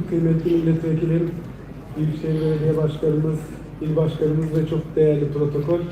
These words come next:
Hepiniz hoş geldiniz. Hepinizle bu kıymetli günde, bu kıymetli şehirde bir arada olmaktan duyduğum memnuniyeti belirterek sözlerime başlamak istiyorum. Evet, onuncu Kitap Fuarı vesilesiyle şiirin,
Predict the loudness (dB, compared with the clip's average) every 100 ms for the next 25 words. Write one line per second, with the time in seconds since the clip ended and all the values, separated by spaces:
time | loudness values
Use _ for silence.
0 | -10 -14 -16 -16 -16 -16 -16 2 6 10
1 | 10 10 10 8 8 8 10 10 8 8
2 | 4 -6 -14 -16 -16 -16 -18 -18 0 2
3 | 6 6 6 4 4 4 4 6 4 2
4 | 2 2 2 0 -2 0 4 4 4 0
5 | 2 2 2 4 4 4 4 2 0 0
6 | 0 0 0 2 2 2 2 4 6 6
7 | 6 6 6 6 6 6 6 6 8 6
8 | 6 6 4 4 4 2 4 6 6 4
9 | -4 -10 -14 -16 -16 -16 -14 -14 -14 2
10 | 10 12 10 6 2 4 6 6 4 4
11 | 4 2 -2 6 10 10 10 10 8 6
12 | 6 6 10 10 10 8 6 2 4 8
13 | 10 12 10